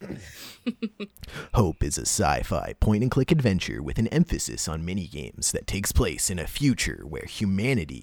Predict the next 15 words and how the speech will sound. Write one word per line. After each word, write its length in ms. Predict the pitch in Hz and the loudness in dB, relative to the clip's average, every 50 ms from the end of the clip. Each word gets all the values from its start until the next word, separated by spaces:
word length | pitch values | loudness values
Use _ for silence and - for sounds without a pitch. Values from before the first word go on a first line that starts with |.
| - | -10
is 140 | 60 - - | -10 -8 -6
testing 400 | - - 90 - - - 139 131 - | -4 -2 -2 -2 -2 -2 -2 -2 0
tools 520 | - - 117 82 58 58 - - - - - - - - - | 0 0 0 0 -2 -6 -8 -8 -10 -10 -10 -14 -18 -18 -10
for 220 | - - 104 - - | -6 -6 -6 -2 0
interstellar 800 | 156 165 147 - - - - - - - - 92 82 67 60 - | 2 2 2 2 -2 -4 -2 -2 -2 0 0 -2 -2 -4 -6 -8
travel, 640 | - - - 90 76 71 85 85 - - - - - - _ _ _ _ 101 | -6 -2 0 0 0 0 -2 -4 -8 -12 -14 -18 -20 -20 _ _ _ _ 0
but 160 | 123 117 98 | 0 0 2
also 380 | 110 127 131 - - - 73 71 | 2 2 2 2 0 -2 -2 -6
destroying 600 | 71 - - - - 101 101 92 92 107 104 - | -6 -8 -8 -6 -4 -2 -2 0 0 -2 -2 -2
Earth's 300 | - 104 117 117 - - | -2 -2 -2 -2 -4 -4
ecosystem, 840 | - 151 113 - 104 78 71 - - - - - - 71 71 73 - | -4 -4 -4 -4 -6 -6 -6 -6 -8 -8 -8 -10 -10 -10 -10 6 8
pushing 340 | - - - - - 156 160 | 8 8 8 6 0 0 0
the 80 | 165 | -2
human 440 | - - - 214 214 208 220 214 214 | -2 0 2 4 6 6 6 6 4
race 500 | 202 151 107 71 - - - - - | 4 2 2 0 -4 -10 -12 -12 -12